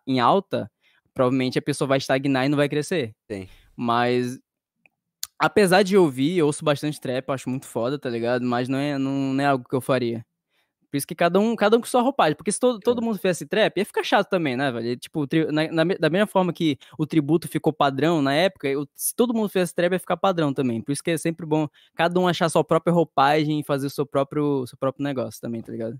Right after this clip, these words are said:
Speaker 2: Fazer o próprio estilo
Speaker 3: Sim,
Speaker 2: que
Speaker 3: sim.
Speaker 2: gosta.
Speaker 1: Sim, sim.
Speaker 3: É, o que se encaixa mais, né, pô? Que o cara se encontrar mais também.
Speaker 1: Sim, sim.
Speaker 3: O cara se encontra em um estilo e ele consegue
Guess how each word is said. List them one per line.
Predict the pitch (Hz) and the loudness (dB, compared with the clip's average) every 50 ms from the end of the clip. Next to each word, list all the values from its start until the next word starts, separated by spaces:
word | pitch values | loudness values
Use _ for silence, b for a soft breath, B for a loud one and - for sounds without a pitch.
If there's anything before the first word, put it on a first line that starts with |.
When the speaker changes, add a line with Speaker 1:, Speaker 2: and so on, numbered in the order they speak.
| - - | -10 -10
Speaker 2:
Fazer | 101 101 104 104 | -8 -6 -4 -4
o | 104 101 | -4 -6
próprio | - - 110 104 - 120 | -6 -6 -8 -8 -8 -10
estilo | - - 117 98 | -10 -10 -10 -10
Speaker 3:
Sim, | 95 | -12
Speaker 2:
que | - | -14
Speaker 3:
sim. | 110 110 | -14 -10
Speaker 2:
gosta. | - 104 98 98 - - - - - _ _ _ _ _ _ _ _ _ _ _ _ _ _ - | -8 -6 -6 -6 -8 -12 -16 -16 -16 _ _ _ _ _ _ _ _ _ _ _ _ _ _ -8
Speaker 1:
Sim, | - - - - 127 123 120 120 | -6 -4 -2 0 0 0 0 -2
sim. | - - - 120 123 - _ 269 247 226 | -4 -6 -8 -10 -12 -14 _ -18 -14 -10
Speaker 3:
É, | 165 117 110 | -8 -8 -8
o | 110 113 110 | -8 -8 -10
que | - _ - 107 | -14 _ -18 -18
se | - 117 | -16 -14
encaixa | 104 95 98 95 - 104 | -14 -12 -14 -14 -14 -14
mais, | 95 92 92 92 95 98 92 87 | -14 -14 -14 -14 -14 -16 -16 -16
né, | 90 92 - | -18 -20 -20
pô? | _ - - 123 _ _ _ _ _ _ _ _ _ _ _ _ | _ -20 -20 -20 _ _ _ _ _ _ _ _ _ _ _ _
Que | - | -18
o | 101 | -10
cara | - 113 107 110 | -6 -4 -4 -4
se | - - | -6 -8
encontrar | 113 104 - 110 107 101 92 98 95 98 92 | -10 -10 -10 -10 -10 -10 -10 -10 -10 -10 -10
mais | 90 87 87 90 87 - _ | -12 -14 -14 -16 -16 -18 _
também. | - - - - - _ _ _ _ _ _ _ _ - | -20 -20 -20 -20 -20 _ _ _ _ _ _ _ _ -18
Speaker 1:
Sim, | 285 - - - 143 131 127 131 139 139 | -12 -10 -6 -4 -2 0 0 0 0 -2
sim. | 135 - 127 123 | -4 -6 -8 -10
Speaker 3:
O | 135 139 _ _ _ _ _ - | -10 -12 _ _ _ _ _ -20
cara | - 139 | -20 -20
se | - - - | -20 -20 -18
encontra | 139 135 - - 123 120 131 131 - 131 127 | -18 -18 -16 -14 -14 -12 -12 -12 -12 -12 -12
em | 127 | -12
um | 123 120 | -14 -16
estilo | - - - 117 117 113 117 | -18 -18 -14 -12 -10 -8 -8
e | 117 | -8
ele | 117 113 117 | -8 -10 -12
consegue | 117 - 113 110 - - 104 113 117 113 107 104 95 | -14 -14 -14 -14 -12 -12 -12 -12 -12 -12 -14 -16 -18